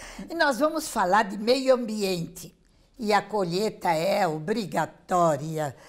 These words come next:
que muitas vezes nós esquecemos que estando no ambiente, estamos semeando, mas a colheita vai ser aqui mesma. Não vamos colher o que semearmos aqui em outro lugar.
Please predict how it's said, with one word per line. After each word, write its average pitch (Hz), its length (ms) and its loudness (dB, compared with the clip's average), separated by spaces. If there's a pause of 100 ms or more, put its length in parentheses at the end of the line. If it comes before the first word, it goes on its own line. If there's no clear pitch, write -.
(560)
que 294 100 0
muitas 285 520 0
vezes 202 400 2
nós 208 300 0
esquecemos 202 960 -6 (380)
que 262 100 -6
estando 247 760 0
no 226 420 0
ambiente, 240 840 4
estamos 294 420 -2
semeando, 240 840 -4 (520)
mas 214 200 0
a 254 80 4
colheita 254 480 4
vai 311 160 4
ser 302 200 2
aqui 269 200 -4
mesma. 185 540 -4 (580)
Não 294 460 4
vamos 277 580 0
colher 233 460 0
o 180 80 -6
que - 140 -10
semearmos 196 1000 0
aqui 233 600 -6 (140)
em 302 220 -14
outro 175 360 -10
lugar. 147 420 -4